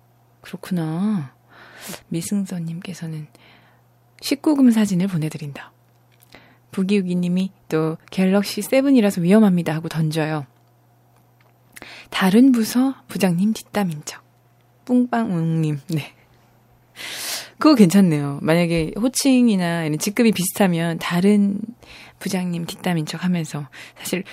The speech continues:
그전에는 개인적인 카톡을 전혀 안 한 사이라면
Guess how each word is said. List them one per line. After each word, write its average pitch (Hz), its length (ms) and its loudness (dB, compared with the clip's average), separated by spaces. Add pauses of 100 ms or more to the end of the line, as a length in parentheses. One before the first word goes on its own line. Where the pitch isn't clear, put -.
(140)
그전에는 190 540 0
개인적인 202 460 4
카톡을 214 360 0
전혀 185 280 4
안 165 120 2
한 170 120 2
사이라면 170 720 -2